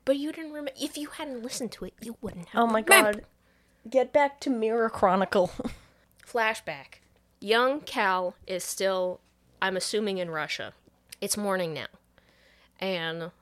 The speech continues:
Speaker 1: Vlad is there, and there's a bunch of other fucking people. We all of a sudden see a little boy hugging a German Shepherd, and he's sad. And this is when we find out that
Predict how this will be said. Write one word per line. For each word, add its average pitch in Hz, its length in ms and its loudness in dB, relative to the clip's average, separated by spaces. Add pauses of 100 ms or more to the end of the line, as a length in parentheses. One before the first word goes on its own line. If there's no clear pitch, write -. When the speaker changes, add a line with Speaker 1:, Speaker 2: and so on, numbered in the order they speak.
Speaker 1:
Vlad 233 440 2
is 226 160 0
there, 226 540 2
and 185 140 -2
there's 180 160 0
a - 80 -4 (300)
bunch 269 240 2
of - 100 0
other 294 160 0
fucking 262 360 -2
people. 214 500 -4
We 262 200 -6
all 269 140 -2
of 302 80 -6
a 359 80 -6
sudden 320 300 -6
see - 180 -2
a 262 80 0
little 214 240 -4
boy 190 440 -4 (640)
hugging 233 560 0
a 233 60 0
German 196 360 -2
Shepherd, 240 540 -4 (180)
and 190 140 -6
he's 214 180 -2
sad. 196 440 -4 (440)
And 226 100 -4
this - 160 0
is 277 80 -2
when 240 200 0
we 214 80 -4
find 202 280 -4
out 185 220 -4
that 175 260 -6